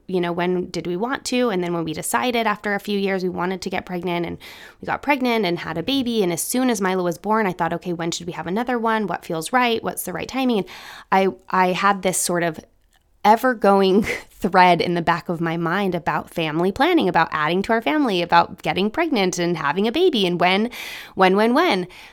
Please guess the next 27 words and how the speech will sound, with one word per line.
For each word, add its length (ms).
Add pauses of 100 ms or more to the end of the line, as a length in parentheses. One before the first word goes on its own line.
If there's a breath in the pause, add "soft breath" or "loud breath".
(340 loud breath)
And 300 (140)
having 360
the 60
doctor 320
say 480 (460)
to 120
stop 520
thinking 360
about 300
it, 320 (320)
to, 120
to, 360
to 180
plan 520
on 500
not, 640 (1200)
on 380
no, 600
like, 200 (480)
if 180
the 80
question 320
is 300 (800)
yes 400
or 100
no 500 (120)
for 500